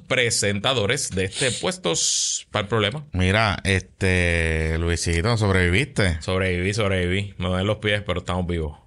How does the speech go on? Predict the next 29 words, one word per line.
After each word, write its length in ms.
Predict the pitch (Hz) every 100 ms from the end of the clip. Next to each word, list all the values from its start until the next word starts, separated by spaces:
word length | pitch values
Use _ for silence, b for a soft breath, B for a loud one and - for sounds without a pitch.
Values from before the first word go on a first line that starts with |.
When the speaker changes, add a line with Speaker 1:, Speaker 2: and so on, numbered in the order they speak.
| _ _ _ _ - B B B
Speaker 2:
¿Estás 160 | B 87
cansado 260 | 98 101 98
pero 120 | 101
feliz? 240 | 98 92 - _ -
Speaker 1:
Estamos 280 | - 101 107
cansados 420 | 104 92 104 107
pero 140 | 107 101
felices. 760 | 95 82 - 80 - - - - - -
Sí, 180 | -
sí. 220 | 82 - - B B B B B B
Estuvo 220 | - 90
Speaker 2:
Fue 220 | 104 113
Puerto 300 | 113 98 95
Rico 200 | 92 87
Comic 180 | 95 92
Con. 300 | 78 80 80
Speaker 1:
Puerto 200 | - -
Rico 200 | 85 82
Comic 220 | 95 107 110
Con, 260 | 104 120 -
eh, 420 | 92 92 90 87
otro 300 | 85 85 101
éxito, 340 | 95 - 113 170
un 100 | 127
gran, 580 | 90 90 90 85 85
gran 200 | 90 90
fin 140 | 92 95
de 60 |
semana. 480 | 92 104 90 82 123